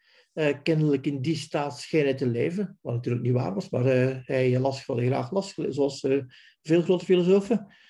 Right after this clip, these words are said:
Dus hij las wat hij graag las en hij zegt, men vindt overal in feite dat, eh, primitieve volkeren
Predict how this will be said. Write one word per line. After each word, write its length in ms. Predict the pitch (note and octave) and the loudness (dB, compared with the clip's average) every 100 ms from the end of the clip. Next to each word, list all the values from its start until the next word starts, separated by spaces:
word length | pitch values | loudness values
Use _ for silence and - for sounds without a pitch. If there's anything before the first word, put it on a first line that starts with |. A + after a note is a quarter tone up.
| _ | _
Dus 120 | D#3 | -2
hij 80 | C#3+ | 2
las 180 | D#3 D#3+ | 2 2
wat 80 | D3+ | 2
hij 100 | D3+ | 2
graag 220 | D3 C#3 | 0 0
las 200 | G#3 G#3+ | 0 2
en 60 | F#3 | 2
hij 100 | D#3+ | 2
zegt, 300 | E3+ - - | -2 -4 -4
men 200 | E3 D#3 | -4 -2
vindt 360 | E3 D#3 - | -4 -4 -6
overal 640 | - F3 D#3 E3 D#3+ D3+ - | 2 2 2 0 0 -2 -8
in 100 | B2+ | -4
feite 300 | D#3 D3 D#3 | -4 -4 -4
dat, 460 | G#3 G#3+ - - _ _ _ | -4 -6 -16 -20 _ _ _
eh, 480 | - E3 D#3 D#3 D#3 - G#3+ G3+ | 0 2 4 2 0 -8 -14 2
primitieve 480 | F3 D#3+ F3 E3 | 4 4 6 4
volkeren 520 | D3 E3 D#3 C#3+ B2 | 6 4 4 0 0